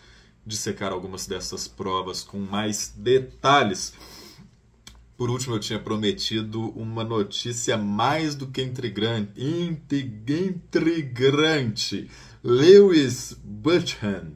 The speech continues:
Butchenen, ele foi suspenso, um, um atleta de enduro, ele foi suspenso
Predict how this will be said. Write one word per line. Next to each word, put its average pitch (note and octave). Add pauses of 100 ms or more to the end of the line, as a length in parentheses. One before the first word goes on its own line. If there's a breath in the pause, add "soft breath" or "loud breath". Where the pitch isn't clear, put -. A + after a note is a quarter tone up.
Butchenen, F#2 (720 loud breath)
ele C3+
foi C3
suspenso, D#3
um, G#2+
um G#2+
atleta G#2+
de A2+
enduro, A#2
ele A2+
foi A#2
suspenso A#2+